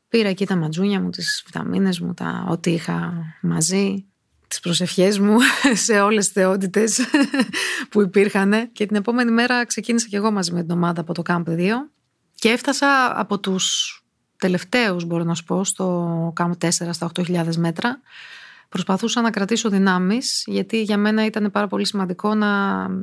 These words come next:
όταν φτάνεις στο Camp τέσσερα, να φτάνεις και δεν κοιμάσαι κανονικά. Φτάνεις και περνάνε μερικές ώρες, τρεις-τέσσερις ώρες μέχρι τις δέκα η ώρα, που ξεκινάς για να κάνεις την ανάβαση στην κορυφή.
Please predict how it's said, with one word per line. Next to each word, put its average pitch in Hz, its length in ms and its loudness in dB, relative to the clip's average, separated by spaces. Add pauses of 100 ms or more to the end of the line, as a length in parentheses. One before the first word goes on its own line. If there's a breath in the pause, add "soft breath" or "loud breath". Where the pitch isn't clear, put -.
(160)
όταν 202 200 0
φτάνεις 214 260 0
στο - 160 -4
Camp 190 100 0
τέσσερα, 190 340 -2
να 180 360 -2
φτάνεις 202 420 0
και 214 120 -6
δεν 208 100 0
κοιμάσαι 202 400 2
κανονικά. 160 600 -2
Φτάνεις 220 420 0
και 208 120 -6
περνάνε 202 420 2
μερικές 185 480 0
ώρες, 185 580 -2
τρεις-τέσσερις 190 600 -2
ώρες 196 220 0
μέχρι 196 200 0
τις 175 180 -4
δέκα 185 280 0
η 160 80 2
ώρα, 175 320 -2 (360 loud breath)
που 196 60 -8
ξεκινάς 202 580 0
για 208 160 2
να 190 80 0
κάνεις 214 300 0
την 190 100 -4
ανάβαση 190 380 0
στην - 140 -8
κορυφή. 175 440 -2